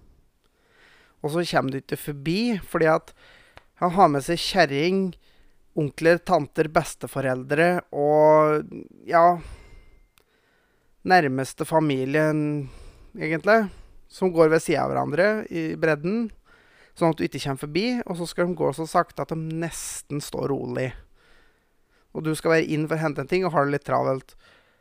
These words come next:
Og du holder på å revner, du må gå bak dette her greien her. Du har mest lyst til å bare gå tilbake, finne ei handlekør, bare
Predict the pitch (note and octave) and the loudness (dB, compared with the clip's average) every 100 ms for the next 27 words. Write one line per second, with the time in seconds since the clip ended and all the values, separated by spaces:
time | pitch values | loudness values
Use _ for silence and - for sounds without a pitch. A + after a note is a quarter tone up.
0 | _ _ _ _ _ _ - E3+ D#3+ - | _ _ _ _ _ _ -2 0 0 2
1 | D#3+ D3 C3+ C3 E3 G#3 F3 - - D#3+ | 6 6 4 -2 0 0 -4 -12 -10 -6
2 | D#3+ D3+ D3+ C#3+ C#3 - D3 - D3 C#3+ | -4 0 0 4 2 2 -6 -2 -2 0
3 | C#3+ D3 F#3+ G#3+ - - - G3 D#3 D#3 | -2 0 0 0 -6 -20 -12 -6 -4 -4
4 | - C#3+ - D3+ C#3+ C#3 C#3 _ _ _ | -4 -10 -8 -4 -2 -2 -4 _ _ _
5 | _ _ _ _ _ _ _ _ _ _ | _ _ _ _ _ _ _ _ _ _
6 | _ _ _ _ _ _ G3+ E3+ E3 - | _ _ _ _ _ _ -12 -2 -2 -2
7 | D#3+ C#3+ C#3 - G#3 G#3+ F3 - G3+ D3 | 2 4 2 0 -4 -4 -8 -6 -2 0
8 | C3 D3 D3+ E3+ B2+ A#2+ E3+ G3 F#3 E3 | 2 0 2 0 -2 -4 0 0 2 2